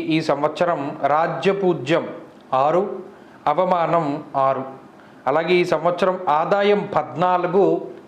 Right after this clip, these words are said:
వ్యయం రెండు. చాలా ఆనందంగా ఉంటుంది ఆదాయం పద్నాలుగు, వ్యయం రెండు అంటే. ఎందుకంటే ఇది ఎందుకు కలిగింది అంటే గురు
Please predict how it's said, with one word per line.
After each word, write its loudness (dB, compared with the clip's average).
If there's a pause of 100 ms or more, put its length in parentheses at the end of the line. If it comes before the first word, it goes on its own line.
(160)
వ్యయం 2 (200)
రెండు. 0 (520)
చాలా 2 (100)
ఆనందంగా 0
ఉంటుంది -2 (100)
ఆదాయం 0
పద్నాలుగు, 0 (160)
వ్యయం 0 (540)
రెండు 0 (140)
అంటే. -2 (540)
ఎందుకంటే -2 (140)
ఇది 0 (120)
ఎందుకు -2
కలిగింది 0 (100)
అంటే -2 (840)
గురు 4